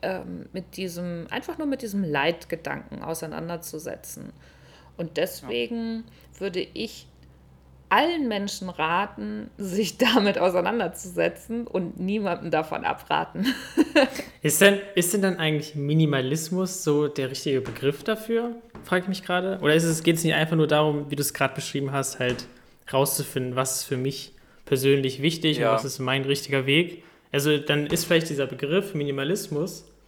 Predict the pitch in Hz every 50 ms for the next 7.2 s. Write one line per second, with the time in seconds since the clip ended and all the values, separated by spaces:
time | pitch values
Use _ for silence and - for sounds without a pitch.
0 | _ _ _ _ _ _ - - 147 147 - 139 131 139 - - 131 135 160 190
1 | 190 - - - 131 120 123 120 117 117 117 127 147 190 247 247 - _ _ _
2 | _ _ _ _ _ _ - - - - - - - - - - 240 233 - -
3 | - - - - - - - - - 208 220 202 - - - - - 294 - -
4 | - 330 339 330 320 311 302 302 - 302 277 262 262 262 262 262 254 262 254 247
5 | 240 240 233 - - - - - - 202 202 196 196 190 190 185 190 196 - 185
6 | 180 180 180 - - 196 - 196 190 185 190 190 190 185 - 202 190 180 170 165
7 | 160 - -